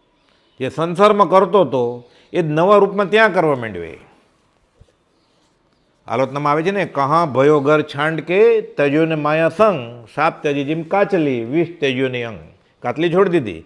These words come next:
ઝેર હારે લઈને ગયો. એટલે તરતમ જોગે રે તરતમ વાસના. પહેલાં તો ઘરના કામ હોય, કમાવાનું હોય, હવે એ બધું બંધ થઈ ગયું ને. કાળોતરી કંકોત્રી નહીં કાંઈ,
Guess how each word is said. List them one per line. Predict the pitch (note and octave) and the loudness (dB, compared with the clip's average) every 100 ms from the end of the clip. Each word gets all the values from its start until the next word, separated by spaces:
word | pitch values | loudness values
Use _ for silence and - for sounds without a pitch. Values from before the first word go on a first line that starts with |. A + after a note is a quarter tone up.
| _ - | _ -4
ઝેર | A#2 C#3+ | 0 4
હારે | D3 D#3 | 4 2
લઈને | C#3+ A2 | 0 -4
ગયો. | F2+ D#2+ _ _ _ _ _ _ _ _ _ _ _ _ _ _ _ _ | -10 -16 _ _ _ _ _ _ _ _ _ _ _ _ _ _ _ _
એટલે | - A2 | -14 -10
તરતમ | - D3 D3 E3+ C#3+ | -2 -2 0 -2 2
જોગે | D3 C#3+ | 4 4
રે | |
તરતમ | A#2+ C3+ C3 C3 G#2+ | 0 -2 -2 -4 -4
વાસના. | G2 - D#2 - _ _ - | -6 -8 -20 -20 _ _ -6
પહેલાં | B2+ C3+ | -2 0
તો | C3 | 4
ઘરના | C3+ C#3+ D#3 | 4 4 2
કામ | C3 D3+ D3 | 0 0 2
હોય, | C3 B2 | -2 0
કમાવાનું | C#3 D3 D3+ C#3+ C3 | -2 0 2 0 -2
હોય, | A2+ A2 G#2+ _ - | -6 -8 -12 _ -4
હવે | A2+ | 0
એ | C3+ | 0
બધું | D3+ D#3+ | 0 2
બંધ | F3+ F3+ | 2 2
થઈ | D#3 | -2
ગયું | C#3+ D#3+ | -2 -4
ને. | G#3 G2+ - _ _ _ _ _ _ - | -6 -10 -18 _ _ _ _ _ _ -4
કાળોતરી | C#3 D3+ C#3+ D3+ | 0 0 -2 -4
કંકોત્રી | D3+ D#3 F3 F3 | -2 0 0 0
નહીં | F#3 F#3 | 0 -2
કાંઈ, | B2 D#2 | -4 -10